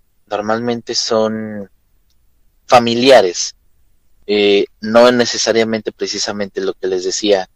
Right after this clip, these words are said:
por el hecho de que ustedes coman ese tipo de, de ofrendas, es de que se van a enfermar. Si ya viene de familia, entonces,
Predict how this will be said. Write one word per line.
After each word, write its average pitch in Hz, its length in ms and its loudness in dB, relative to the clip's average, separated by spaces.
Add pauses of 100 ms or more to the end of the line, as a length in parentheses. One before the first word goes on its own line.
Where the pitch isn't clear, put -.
por 101 180 4
el 101 120 2
hecho 113 280 2
de 117 160 2
que 101 440 0 (460)
ustedes 131 640 2
coman 135 640 2
ese 110 280 -6
tipo 104 420 -6
de, 95 460 0
de 90 320 -4
ofrendas, 110 840 2 (440)
es 110 220 -2
de 120 100 -2
que - 140 -12
se 101 220 -2
van 107 260 4
a 110 60 2
enfermar. 110 600 0 (100)
Si - 260 -12
ya 113 140 4
viene 143 380 0
de 131 100 6
familia, 131 500 -2
entonces, 101 680 -4